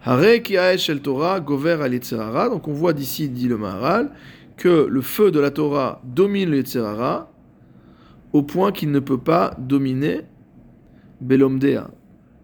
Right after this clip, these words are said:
Le Yetzer Hara ne peut pas avoir de prise sur les étudiants de la Torah. Et maintenant, il va dire quelque chose d'extraordinaire, le Maharal. Il dit, "L'écart, c'est pourquoi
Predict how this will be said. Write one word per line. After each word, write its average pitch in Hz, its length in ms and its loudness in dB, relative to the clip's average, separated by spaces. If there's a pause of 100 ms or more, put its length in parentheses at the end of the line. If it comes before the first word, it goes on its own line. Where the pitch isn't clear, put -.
(100)
Le 131 400 2
Yetzer 131 300 -2
Hara 139 500 -2
ne 135 100 -4
peut 131 160 -6
pas 165 160 0
avoir 139 240 2
de 117 80 -2
prise 190 560 -4 (320)
sur - 480 0
les 131 180 2
étudiants 135 380 2
de 147 40 0
la 127 80 2
Torah. 143 500 -2 (1000)
Et 135 80 0
maintenant, 151 300 2
il 190 100 4
va 151 100 4
dire 165 180 0
quelque 147 160 -6
chose 175 320 -2 (120)
d'extraordinaire, 131 1120 -2 (680)
le 123 80 -2
Maharal. 117 480 0 (1080)
Il 135 140 4
dit, 214 240 4 (100)
"L'écart, 233 800 2
c'est 196 120 -2
pourquoi 156 560 -4